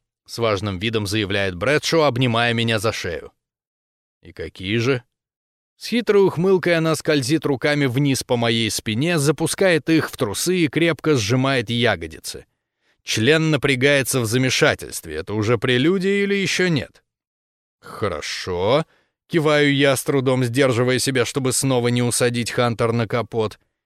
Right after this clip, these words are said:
«А второй плюс?» Её взгляд задерживается на мне лишь на мгновение,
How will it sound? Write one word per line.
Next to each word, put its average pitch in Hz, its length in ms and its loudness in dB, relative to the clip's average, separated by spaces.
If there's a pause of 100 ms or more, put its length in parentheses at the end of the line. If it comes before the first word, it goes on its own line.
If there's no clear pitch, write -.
(300)
«А 98 180 -2
второй 85 540 -4
плюс?» 160 420 0 (960)
Её 131 180 -8
взгляд 143 400 0
задерживается 120 720 2
на 113 120 0
мне 117 200 0
лишь 113 180 -2
на 113 100 0
мгновение, 107 680 -2